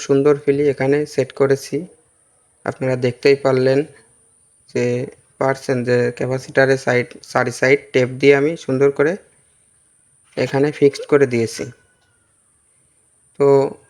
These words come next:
আউটসাইডে আপনারা দেখতে পারলেন যে দুইটা, একটা হলুদ একটা লাল তার আমরা বের করছি ওই দুইটা থেকে।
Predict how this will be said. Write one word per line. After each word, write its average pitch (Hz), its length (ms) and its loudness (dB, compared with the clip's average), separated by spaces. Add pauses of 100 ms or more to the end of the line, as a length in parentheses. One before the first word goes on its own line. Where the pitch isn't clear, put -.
(840)
আউটসাইডে 139 600 2 (100)
আপনারা 139 320 -2
দেখতে 123 200 -6 (180)
পারলেন 127 300 -2 (120)
যে 120 120 0 (400)
দুইটা, 123 340 -2 (1300)
একটা - 320 -6
হলুদ 139 360 0
একটা - 260 -6 (260)
লাল 113 180 0 (500)
তার 131 200 -2 (100)
আমরা 123 240 -2 (200)
বের 120 140 0 (100)
করছি 117 320 -4 (640)
ওই 127 220 -4
দুইটা 120 240 -2 (100)
থেকে। - 200 -2